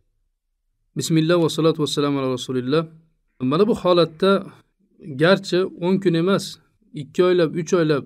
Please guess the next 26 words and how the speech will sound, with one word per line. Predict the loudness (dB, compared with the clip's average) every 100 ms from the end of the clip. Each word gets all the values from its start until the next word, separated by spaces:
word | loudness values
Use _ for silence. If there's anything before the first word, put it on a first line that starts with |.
| -8
yuradigan | -4 -2 0 0 0
bo'lsa | -2 -2
ham | -4 -4 -6 -10 _ _
musofir | -8 -4 -4 -4
hukmida | -8 -6 -2 -2
bo'ladi. | -2 -6 -14 _ _ _ _ -2
Modomiki | 2 2 2 0 -2
bir | 0
joyda | 2 2 2
muqim | 0 0 0 2
bo'lib | 2 0
qolmayaptimi, | -2 0 0 0 -2 -2 -4 -12 _ _ _
bir | -6
joyda | 0 2 2 0
uzoq | 0 0 0 0
muddat | 0 0 -2
qolishlikni | -2 -4 -4 -4 -2
niyat | 0 -2
qilmayaptimi, | -2 -2 -2 -4 -4 -4 -4
bu | -6 -4
shtatdan | -4 -2 -4 -2
u | -4
shtatga | -2 -4 -4
safar | -6 -6 -6 -4
qilib | -2 -2
yuribdimi, | -4 -4 -4